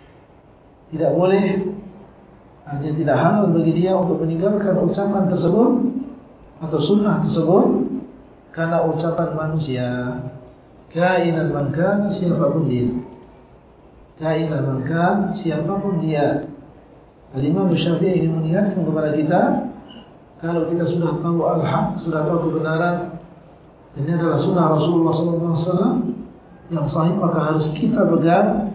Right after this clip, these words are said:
dan kita harus berpendapat dengan pendapat ini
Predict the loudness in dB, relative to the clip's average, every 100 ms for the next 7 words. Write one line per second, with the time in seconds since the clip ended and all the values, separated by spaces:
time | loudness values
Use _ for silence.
0 | -10 -16 -20 -20 -20 -20 -20 -10 -4 0
1 | 2 0 0 0 2 2 2 4 2 2
2 | 0 0 0 2 2 2